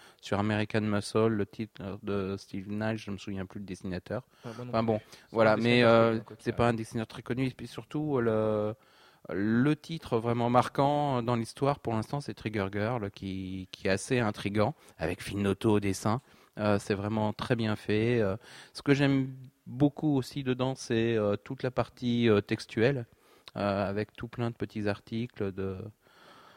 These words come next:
Speaker 1: euh, des auteurs, des, des scénaristes, une interview de Neil Gaiman. Euh... ouais, c'est cool. Euh, et puis
Speaker 2: Ouais, moi j'étais moins convaincu que toi quand même, hein. J'ai bien aimé American Muscle, je trouvais l'idée sympatoche, enfin, il y avait, il y avait un
Speaker 1: Bah,
Speaker 2: vrai quelque
Speaker 1: c'est
Speaker 2: chose.
Speaker 1: surtout que je sais pas trop où on va en fait sur American Muscle. J'ai
Speaker 2: Ah bah, moi, je
Speaker 1: l'impression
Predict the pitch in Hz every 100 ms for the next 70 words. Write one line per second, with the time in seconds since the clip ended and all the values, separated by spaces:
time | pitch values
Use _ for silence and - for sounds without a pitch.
0 | _ _ - 90 85 90 98 98 98 -
1 | 92 98 92 90 85 82 82 85 85 90
2 | 85 82 87 90 104 - 87 87 87 85
3 | 87 85 90 85 87 85 87 92 92 78
4 | 76 - _ 113 120 104 - 80 90 _
5 | - - - _ 101 95 95 95 92 90
6 | 92 90 107 - 127 202 175 147 147 139
7 | 160 185 185 180 - _ 170 165 147 139
8 | 131 143 156 135 185 202 196 170 156 151
9 | 151 151 139 170 185 - 131 131 127 131
10 | 127 131 131 151 160 135 123 120 120 131
11 | 123 120 127 120 156 147 139 175 185 170
12 | 131 131 127 - 160 - 175 160 139 131
13 | 113 110 95 - 98 - 101 98 87 98
14 | 104 98 101 - 95 98 110 131 - -